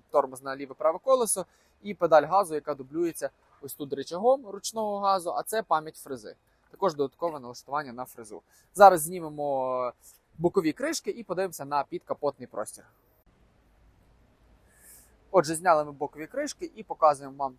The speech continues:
підкапотний простір тра-, трактора, а також його зараз заведемо і послухаємо роботу двигуна. Трактор є в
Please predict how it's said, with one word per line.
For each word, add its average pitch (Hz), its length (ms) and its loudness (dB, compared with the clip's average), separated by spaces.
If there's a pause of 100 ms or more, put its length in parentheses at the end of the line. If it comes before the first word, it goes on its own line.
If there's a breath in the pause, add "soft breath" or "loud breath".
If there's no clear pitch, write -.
підкапотний 147 600 -10
простір 143 360 -10
тра-, 214 200 0 (160)
трактора, 233 420 -2
а 160 40 0
також 185 320 -6
його 151 160 -8
зараз 143 320 -4
заведемо 147 520 -6
і 160 100 -14
послухаємо 147 540 -16
роботу 131 360 -14
двигуна. 117 340 -14 (320 soft breath)
Трактор 180 340 2
є 143 260 0
в 139 420 -8